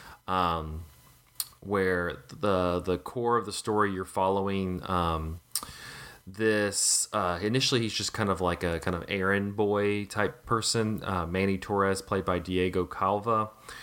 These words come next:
who is working, f-, uh, running errands for a Hollywood executive, and he kind of is trying to work his way up <clears throat> through the movies.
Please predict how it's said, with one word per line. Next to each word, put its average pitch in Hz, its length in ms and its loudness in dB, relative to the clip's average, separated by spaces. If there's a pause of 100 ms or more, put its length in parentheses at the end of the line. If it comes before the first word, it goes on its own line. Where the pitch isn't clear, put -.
(280)
who 101 300 2
is 92 160 -2
working, 98 300 0
f-, - 180 -8
uh, 87 300 -2
running 98 240 2
errands 92 300 2
for 92 160 -4
a - 20 -6
Hollywood 92 360 2
executive, 92 600 0
and 87 120 -6
he 92 120 -6
kind 92 200 0
of 87 80 -4
is 87 80 -6
trying 95 240 0
to 90 80 0
work 85 260 -2
his 90 180 0
way 87 240 0
up - 180 -4 (220)
<clears throat> 131 380 -2
through 107 160 2
the 92 80 -2
movies. 113 640 0